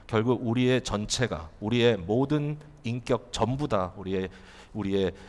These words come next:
우리의 몸과 영혼과 우리의 생각과 모든 것, 우리의 감정, 지정의 모든 것이 다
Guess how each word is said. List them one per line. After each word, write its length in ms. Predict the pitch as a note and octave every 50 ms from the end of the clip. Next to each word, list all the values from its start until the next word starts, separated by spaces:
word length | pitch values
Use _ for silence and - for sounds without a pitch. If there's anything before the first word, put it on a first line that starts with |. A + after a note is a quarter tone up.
| - - -
우리의 260 | - F2+ F2+ F2 F2
몸과 460 | F2 F2 F#2+ G#2+ A2+ A#2 B2 B2 A#2
영혼과 760 | F#2+ F2 F2+ G2 G#2 G2+ G2+ G2+ F#2+ G2 F#2+ F#2+ G2 G2 - -
우리의 420 | F#2+ E2+ F2+ F#2+ F#2 F2 F2 E2+
생각과 520 | - - D3 D3+ D3 C3+ B2 - - A2 G2
모든 360 | E2+ F#2 A2 B2+ B2+ B2+ A#2
것, 140 | G2+ E2+ E2
우리의 200 | F#2 G2 G#2 G2
감정, 520 | - - - F#2+ G2+ G#2 G#2 G#2+ F#2 E2+ E2
지정의 440 | - A2 G2+ A2+ A#2 A2+ G#2 E2+ D#2+
모든 260 | G2+ B2+ C#3+ C#3+ D3+
것이 220 | D3 C3+ B2 A#2+ A#2
다 560 | - - B2 B2+ C#3 D3 D#3+ D#3+ D#3 C3 -